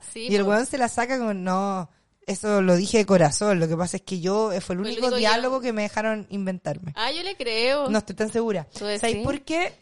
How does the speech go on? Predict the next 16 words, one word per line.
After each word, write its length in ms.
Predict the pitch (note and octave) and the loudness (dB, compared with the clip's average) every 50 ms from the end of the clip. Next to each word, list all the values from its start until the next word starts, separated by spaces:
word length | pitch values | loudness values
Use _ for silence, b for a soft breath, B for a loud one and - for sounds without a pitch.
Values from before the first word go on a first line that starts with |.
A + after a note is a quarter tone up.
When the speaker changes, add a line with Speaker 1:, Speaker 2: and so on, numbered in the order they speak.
| - | -8
Speaker 2:
Me, 160 | G3+ G#3 A3+ A3+ | -4 -2 -2 -2
me 220 | A#3+ B3+ C4+ C4 | -2 -2 -4 -4
quedó 180 | C4 C4+ C4 C4 | -2 0 2 2
la 180 | C#4 C#4 B3+ A#3+ | 4 4 4 2
duda 400 | A3 A#3+ B3+ C4+ C#4+ D4 D4+ C#4 | 2 0 0 2 2 2 2 2
porque 400 | - A#3+ A#3 A3+ A3+ - A3+ A3 | 0 0 0 0 -2 -8 -10 -10
siento 360 | - - B3+ B3+ - - B3+ | -8 -8 -8 -6 -6 -6 -6
que 120 | A#3 B3 | -6 -4
cuando 300 | - - G#3+ G#3 G3+ G3+ F#3+ | -2 0 0 0 0 -4 -6
se 140 | - - | -6 -6
engancha 480 | G3 F3+ F3 E3+ F3+ F#3+ A3 - C4+ C4+ | -8 -6 -6 -4 -6 -6 -6 -4 -6 -4
con 260 | B3+ C#4 C#4 C4+ A#3 | -2 -4 -4 -4 -4
Jan, 440 | A3 B3 G3+ F3 E3+ E3+ F#3 B3 - _ _ _ _ _ _ _ _ _ _ | -2 -2 0 -2 -2 -6 -8 -10 -12 _ _ _ _ _ _ _ _ _ _
con 180 | - G3 F#3 | 0 2 2
la 120 | F#3 F#3 F#3 | 4 4 4
mina, 440 | G3+ A3+ G#3 F3+ E3+ F3 F#3+ C4 | 4 4 4 4 4 2 2 0